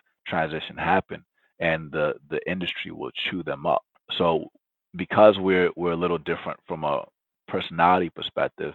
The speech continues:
we, we were able to, like, make it happen. And then we, we noticed that we always wanted to serve others, and we were able to help other people's make it happen. And so we wanted to start documenting those stories on the, on the podcast because the tech media wasn't really covering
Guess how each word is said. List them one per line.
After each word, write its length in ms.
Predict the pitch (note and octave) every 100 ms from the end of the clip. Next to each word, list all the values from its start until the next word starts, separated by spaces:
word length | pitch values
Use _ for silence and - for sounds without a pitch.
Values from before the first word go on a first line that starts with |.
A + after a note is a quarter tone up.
| - -
we, 360 | D#2+ D#2+ D#2+
we 200 | C2+ D2+
were 180 | D2 D#2
able 240 | E2+ E2+ E2+
to, 140 | E2+
like, 380 | D#2+ D2+ C#2+ - _ _ _ _ _ _ _
make 220 | F2+ E2 D#2+
it 80 |
happen. 500 | - D#2 D2 C2 C2 _ _ _ _
And 140 | E2+
then 120 | E2+ D#2+
we, 280 | E2+ E2 -
we 200 | D#2+ E2
noticed 420 | E2+ B2+ A2 -
that 260 | F2 D#2+ D2 _
we 160 | F2+ F#2
always 300 | E2+ E2+ -
wanted 260 | D#2+ D#2+ C#2
to 120 | -
serve 260 | F2 E2 D#2
others, 420 | A2+ F2+ D2+ - - _ -
and 100 | E2
we 60 |
were 100 | E2
able 180 | E2 D2+
to 60 | D2+
help 180 | D#2+ -
other 220 | D#2+ A#2+
people's 300 | - D#2+ D2+
make 180 | C#2+ C#2
it 60 |
happen. 400 | E2 D2 C#2 D#2 - _ _
And 100 | -
so 100 | F2
we 120 | F2
wanted 280 | E2+ E2 E2
to 80 | D2 -
start 260 | - E2 D2+
documenting 680 | E2+ E2+ E2+ D#2 C#2+ D#2
those 160 | D2 C#2+
stories 420 | - D#2+ D#2 C#2+
on 160 | C#2+ C2+
the, 200 | C#2 - _ _ -
on 120 | D#2+
the 80 | C#2+
podcast 600 | - F#2 F2 D2 C#2+ C#2+ _ _ -
because 360 | - E2+ D#2+ D2+ -
the 80 | D2+
tech 220 | D#2+ C#2+
media 340 | E2 E2+ E2
wasn't 300 | D2+ D#2 D#2
really 220 | C#2+ D2 C2+
covering 540 | - F2 E2 D#2